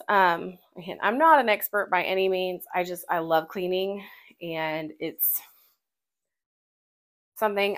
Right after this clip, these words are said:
if I can gift that to someone else because someone hates it, I'll do it. Um, if you have masks, I would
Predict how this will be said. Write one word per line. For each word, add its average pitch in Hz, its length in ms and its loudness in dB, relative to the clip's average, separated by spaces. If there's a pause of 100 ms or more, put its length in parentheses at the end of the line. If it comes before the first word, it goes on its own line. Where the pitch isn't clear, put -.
(120)
if 180 140 -6
I 190 100 8
can 202 220 -2
gift 185 300 0
that 180 260 2
to 202 80 -8
someone 180 280 -2
else 185 320 -2
because - 220 -20
someone 156 200 -12
hates 160 260 -10
it, 202 260 -6 (300)
I'll 170 80 -8
do 165 160 -4
it. - 240 -2 (880)
Um, 151 400 -2 (2000)
if 185 120 -8
you 190 80 -2
have 208 280 2
masks, 190 540 -2 (240)
I 185 100 0
would 175 160 -4